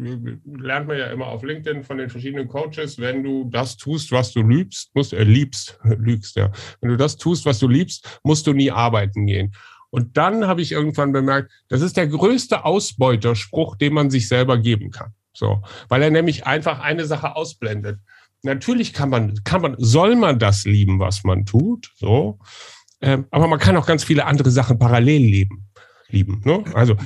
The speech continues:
an sich muss Leben polyamorisch organisiert sein. Ich muss meine Familie lieben, ich muss meine Hobbys lieben, ich muss meine Arbeit lieben. Und das ist der limitierende Faktor. Und das versuche ich jetzt seit, naja, würde ich sagen, fünf bis acht Jahren zu leben.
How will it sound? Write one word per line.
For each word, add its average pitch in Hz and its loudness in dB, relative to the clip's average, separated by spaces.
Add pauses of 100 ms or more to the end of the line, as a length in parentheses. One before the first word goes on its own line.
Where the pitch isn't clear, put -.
an 139 4
sich 214 2 (120)
muss 143 0 (100)
Leben 180 2 (260)
polyamorisch 165 2
organisiert 117 6
sein. 104 0
Ich 123 0
muss 180 2
meine 123 4
Familie 156 4
lieben, 180 -2
ich 110 -4
muss 123 -2
meine 113 2
Hobbys 156 2
lieben, 151 0
ich 120 0
muss 127 -2
meine 123 0
Arbeit 117 0
lieben. 101 -2
Und 104 -4
das 165 -2
ist 135 -8
der 127 0
limitierende 117 0
Faktor. 104 -2
Und 101 2
das 151 0
versuche 151 0
ich 147 -6
jetzt 143 -2
seit, 127 0
naja, 123 0
würde 135 -2
ich 113 -6
sagen, 127 0
fünf 190 -4
bis - -4
acht 120 -4
Jahren 127 0
zu - 0
leben. 123 2